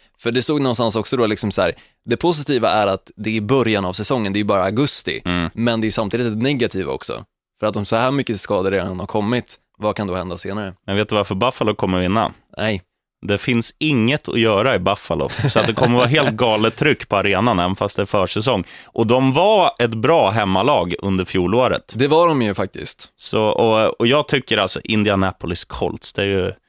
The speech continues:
Speaker 2: lika sexigt som blodpudding ungefär.
Speaker 1: Ungefär så, men samtidigt så Indianapolis Colts var favorittippade i matchen mot Green Bay Packers, vilket är mycket märkligt i
Speaker 2: Mm.
Speaker 1: Hall of Fame-matchen. Så, eh, det finns ju någonstans ändå en chans att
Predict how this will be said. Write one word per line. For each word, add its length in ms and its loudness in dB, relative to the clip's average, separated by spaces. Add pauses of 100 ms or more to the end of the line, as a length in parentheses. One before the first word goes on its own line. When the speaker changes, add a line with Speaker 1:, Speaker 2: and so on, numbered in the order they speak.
(240)
Speaker 2:
lika 380 -2
sexigt 480 -4
som 200 -2
blodpudding 760 0
ungefär. 400 -8 (380)
Speaker 1:
Ungefär 420 2
så, 220 2
men 120 2
samtidigt 460 2
så 480 2
Indianapolis 640 0
Colts 380 -2
var 180 2
favorittippade 640 -2
i 20 2
matchen 260 -2
mot 140 -4
Green 180 -2
Bay 100 0
Packers, 440 -4
vilket 200 -6
är 80 -2
mycket 280 -2
märkligt 400 -4
i 80 0
Speaker 2:
Mm. 140 2
Speaker 1:
Hall 120 4
of 80 -2
Fame-matchen. 680 -2
Så, 420 0
eh, 60 -2
det 100 -4
finns 300 -2
ju 40 0
någonstans 460 -2
ändå 200 0
en 120 -2
chans 320 -2
att 200 -6